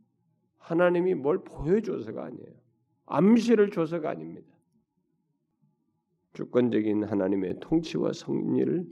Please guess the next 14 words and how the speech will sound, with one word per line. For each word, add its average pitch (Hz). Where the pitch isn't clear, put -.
믿기 127
때문입니다. -
이렇게 180
하나님의 170
주권을 165
믿고 160
그 160
믿음으로 151
사는 143
자에게 139
고난을 139
야기하는 127
모든 120
것, 78